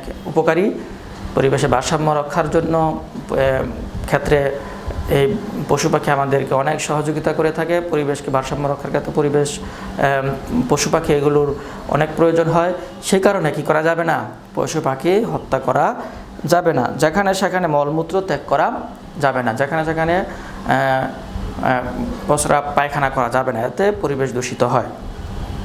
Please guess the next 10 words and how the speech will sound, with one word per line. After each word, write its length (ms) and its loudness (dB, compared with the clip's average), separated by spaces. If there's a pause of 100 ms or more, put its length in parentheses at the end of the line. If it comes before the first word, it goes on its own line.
(920)
যেখানে 360 4
সেখানে 460 2 (100)
কফ, 420 2
থুতু 500 2 (140)
এবং 320 2
ময়লা 360 2
আবর্জনা 400 -2
ফেলা 200 -2
যাবে 220 0
না, 140 -2